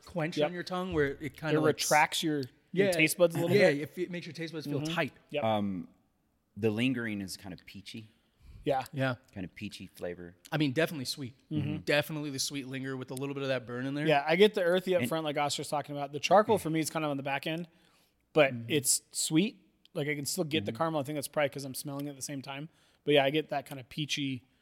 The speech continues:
Speaker 2: fruity, like, dried apricot
Speaker 3: And
Speaker 2: aftertaste.
Speaker 3: my
Speaker 2: Mm-hmm.
Speaker 3: wheelhouse is usually darker, leathery,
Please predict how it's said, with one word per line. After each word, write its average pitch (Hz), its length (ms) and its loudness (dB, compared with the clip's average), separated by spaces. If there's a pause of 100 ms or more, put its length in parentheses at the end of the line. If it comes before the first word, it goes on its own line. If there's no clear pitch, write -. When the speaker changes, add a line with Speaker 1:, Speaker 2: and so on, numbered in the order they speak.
(400)
Speaker 2:
fruity, 160 580 2
like, 131 160 -8
dried 151 300 6
apricot 135 560 -8
Speaker 3:
And 107 320 0
Speaker 2:
aftertaste. 135 680 -2
Speaker 3:
my 117 160 4
Speaker 2:
Mm-hmm. 123 100 2
Speaker 3:
wheelhouse 120 400 0
is 98 120 -10
usually 98 320 -10
darker, 92 720 -6
leathery, 90 580 -8